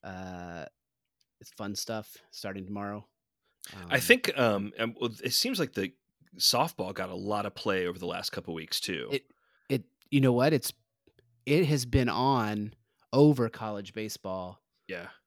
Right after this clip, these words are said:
Speaker 1: Um, on the main E S P N networks.
Speaker 2: Yeah.
Speaker 1: You have to find college baseball on E S P N. You have to go to, like, E S P N Plus, watch E S P N, E S P N Plus. They've had on Saturdays and Sundays, they've often had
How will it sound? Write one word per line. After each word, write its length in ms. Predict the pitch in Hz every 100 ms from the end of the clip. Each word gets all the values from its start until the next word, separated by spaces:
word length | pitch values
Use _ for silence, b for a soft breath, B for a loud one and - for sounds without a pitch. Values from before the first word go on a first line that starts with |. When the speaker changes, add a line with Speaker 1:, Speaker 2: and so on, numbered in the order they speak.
| -
Speaker 1:
Um, 420 | 104 107 95 95 -
on 360 | 123 113 113
the 80 | 110
main 440 | 113 113 113 107
E 180 | 90 110
S 120 | 104
P 180 | - 120
N 340 | 101 95 95 98 _ _ _ _
networks. 680 | 110 104 80 78 - - - -
Speaker 2:
Yeah. 140 | 98 - b _
Speaker 1:
You 120 | 131
have 160 | 139 - -
to 100 | 160
find 280 | 151 160
college 360 | 160 143 131 101 -
baseball 760 | 123 143 - - 104 98 95 117 -
on 160 | 107
E 80 | 110
S 80 | 101
P 120 | - 110
N. 80 |
You 80 | 107
have 120 | 104
to 80 | -
go 160 | 110 104
to, 120 | 98
like, 200 | 95 90
E 80 | 95
S 100 | 98
P 120 | -
N 100 | 92
Plus, 220 | - 98 -
watch 280 | 107 98 -
E 60 | 98
S 100 | -
P 140 | 104
N, 200 | 95 92
E 60 | 98
S 80 | -
P 120 | 87
N 80 | -
Plus. 420 | 110 87 - - b b b b -
They've 180 | 127 120
had 520 | 127 123 113 107 110 _ _ _
on 140 | 120 117
Saturdays 440 | 127 120 117 107
and 100 | 107
Sundays, 420 | 135 120 101 95
they've 160 | 110 -
often 340 | 104 110 - 104
had 480 | 107 98 95 90